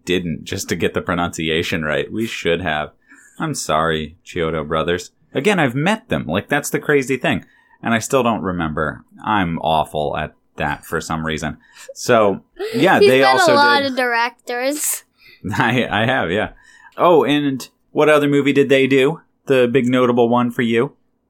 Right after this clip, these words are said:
Speaker 2: Um,
Speaker 1: You haven't seen it, but you wanna watch it. It's one of the movies you wanna watch more than any other movie.
Speaker 2: Uh, <laughs> I don't remember.
Speaker 1: Killer Clowns, dude.
Speaker 2: Killer Clowns, right.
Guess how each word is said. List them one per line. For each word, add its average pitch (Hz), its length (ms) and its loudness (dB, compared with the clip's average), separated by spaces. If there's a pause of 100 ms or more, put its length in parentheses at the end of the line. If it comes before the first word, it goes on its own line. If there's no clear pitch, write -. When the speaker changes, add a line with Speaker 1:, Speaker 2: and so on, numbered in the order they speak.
Speaker 2:
Um, 381 1400 4 (1300)
Speaker 1:
You 95 120 -2
haven't 117 280 0
seen 127 360 0
it, 135 220 2
but 113 120 -2
you 104 120 -2
wanna 101 340 2
watch 113 540 0
it. 120 240 2
It's 113 160 -2
one 110 160 -2
of 110 60 -2
the 110 60 -4
movies 110 300 -2
you 113 80 -2
wanna 110 160 0
watch 113 240 -2
more 117 160 4
than 113 180 0
any 113 200 2
other 117 160 2
movie. 113 680 0 (440)
Speaker 2:
Uh, 233 540 -8
<laughs> - 80 -6
I 320 300 2
don't 339 160 -10
remember. 262 400 -8
Speaker 1:
Killer 175 220 2
Clowns, 233 520 2
dude. 208 400 2
Speaker 2:
Killer 427 340 2
Clowns, 403 560 2
right. 392 400 2